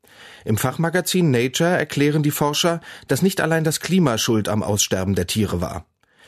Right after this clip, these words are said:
Jede Art habe anders auf die Veränderungen der damaligen Zeit reagiert. Der Moschusochse sei zum Beispiel sehr temperaturempfindlich gewesen und deshalb tatsächlich ein Opfer des Klimawandels. Anders sehe es bei Wildpferden und Bisons aus.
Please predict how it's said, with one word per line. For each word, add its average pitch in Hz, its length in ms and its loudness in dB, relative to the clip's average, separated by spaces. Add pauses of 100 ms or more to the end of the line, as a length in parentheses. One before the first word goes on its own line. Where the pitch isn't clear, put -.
(180)
Jede 131 380 2
Art 143 300 -2
habe 165 220 0
anders 170 300 0
auf 120 120 -2
die 123 100 0
Veränderungen 117 580 2
der 104 120 0
damaligen 98 480 0
Zeit 95 260 -2
reagiert. 90 640 -4 (540)
Der 107 80 2
Moschusochse 156 840 0
sei 117 200 0
zum 139 180 -2
Beispiel 139 380 0
sehr 110 180 2
temperaturempfindlich 117 1080 -2
gewesen 104 460 0 (200)
und 127 160 2
deshalb 165 280 0
tatsächlich 139 560 0
ein 113 140 0
Opfer 101 260 -2
des 92 160 -2
Klimawandels. 85 880 -2 (680)
Anders 135 420 0
sehe 170 200 4
es 156 160 0
bei 170 180 2
Wildpferden 160 520 2
und 156 140 2
Bisons 135 420 2
aus. 78 400 -4